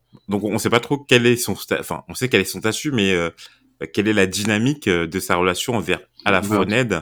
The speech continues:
Speaker 2: Ouais.
Speaker 1: et à la fois la, la maisonnette des Stark.
Speaker 2: Ouais, c'est vrai, c'est vrai.
Speaker 1: Voilà. Donc, tout ce qu'on sait, c'est que c'est son écuyer qu'il a dix-neuf ans.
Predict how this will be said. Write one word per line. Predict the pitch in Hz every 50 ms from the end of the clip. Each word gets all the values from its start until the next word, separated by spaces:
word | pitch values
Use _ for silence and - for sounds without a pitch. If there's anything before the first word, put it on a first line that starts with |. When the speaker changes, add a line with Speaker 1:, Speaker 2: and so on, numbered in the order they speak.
| - -
Speaker 2:
Ouais. | 123 107 - -
Speaker 1:
et | 87 87
à |
la | 87 90 87
fois | - - 113
la, | 107 98 85 85
la | 85
maisonnette | 85 92 90 82 92 87 92 87
des | 98 101
Stark. | 104 120 - - - - - - -
Speaker 2:
Ouais, | 113 110 104 104 101 101
c'est | 101 - 107
vrai, | 101 98 98 113 -
c'est | -
vrai. | - - - - _ _ _ _ _ _ _ _ _ _ _ _ _ _ _ _ _ _ _ _ -
Speaker 1:
Voilà. | - 82 - - _ _ _ _ _ _ _ -
Donc, | 87 -
tout | - 120
ce | 120
qu'on | - 98
sait, | - 123
c'est | 127 -
que | -
c'est | - - 98
son | - - 95
écuyer | 92 95 - - 113 107
qu'il | - 92
a | 87
dix-neuf | 80 - - - 76 67
ans. | -